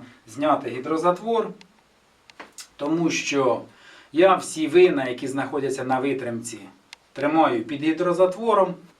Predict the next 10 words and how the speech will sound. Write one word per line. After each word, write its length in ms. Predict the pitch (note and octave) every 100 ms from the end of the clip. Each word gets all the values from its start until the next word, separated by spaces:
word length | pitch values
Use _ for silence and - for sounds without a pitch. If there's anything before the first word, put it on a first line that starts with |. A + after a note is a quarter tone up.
| _
В 80 | _
процесі 440 | F3+ F#3 A#3+ -
витримки 540 | G3 A3 F#3 D3+ C3 B2
винові 380 | D3 F#3+ G3+ D#3
все 260 | - E3+
одно 440 | F3 E3+ D#3+ A#2+ - -
про-, 180 | - - -
проходять 640 | D3 D#3+ F3+ D3 A2+ - -
якісь 400 | B2+ B2+ E3+ C#3+
процеси 680 | - E3+ E3+ A#3 G3 - E3+